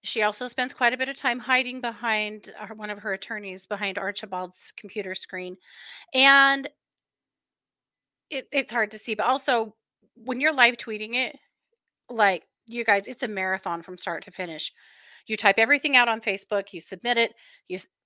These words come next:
copy it, you run over to Twitter, you put it there, you come back for the next statement. So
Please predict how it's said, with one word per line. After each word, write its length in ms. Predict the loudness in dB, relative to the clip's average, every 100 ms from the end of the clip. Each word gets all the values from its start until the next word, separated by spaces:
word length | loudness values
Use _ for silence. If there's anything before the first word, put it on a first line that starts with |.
| _ _ _ 2
copy 320 | 4 4 2
it, 100 | 0
you 80 | 2
run 160 | 2
over 160 | 2 -2
to 80 | -6
Twitter, 240 | -6 -4
you 120 | -4
put 180 | -4 -4
it 100 | 2
there, 140 | 2 2
you 100 | 0
come 200 | -4 0
back 180 | 0
for 100 | -2
the 80 | -10
next 200 | -10 -10
statement. 460 | -4 -4 -4 -8 -8
So 280 | -2 -2